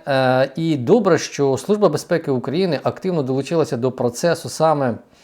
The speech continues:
виявлення підстав, на яких можна було б говорити і ухвалювати рішення про розірвання такого договору. Підставами є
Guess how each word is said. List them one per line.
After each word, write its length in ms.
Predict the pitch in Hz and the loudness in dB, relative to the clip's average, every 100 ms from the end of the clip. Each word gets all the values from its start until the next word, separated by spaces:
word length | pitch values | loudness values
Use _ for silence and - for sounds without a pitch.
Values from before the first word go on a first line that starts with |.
| - | -12
виявлення 480 | 117 170 156 151 131 | 0 2 4 2 0
підстав, 640 | 127 120 - 170 156 107 | -2 -8 2 6 6 4
на 80 | 104 | -4
яких 360 | 110 - 156 143 | -6 -2 -2 0
можна 220 | 151 123 | 0 0
було 160 | 117 | -2
б 80 | 107 | -4
говорити 520 | 107 107 131 196 190 | -4 -2 0 0 -2
і 180 | 120 120 | -6 -6
ухвалювати 560 | 107 160 156 123 113 113 | -4 0 2 2 -2 -2
рішення 360 | 175 170 127 | -4 -4 -6
про 140 | 104 185 | -4 -2
розірвання 540 | 180 120 107 147 151 | -2 -2 -2 -2 -2
такого 340 | 117 110 131 127 | -6 -6 -4 -2
договору. 460 | 120 98 90 - | -2 -4 -6 -14
Підставами 640 | - 147 - 277 233 156 | -14 -10 -2 0 0 -2
є 340 | 127 156 202 | -2 0 0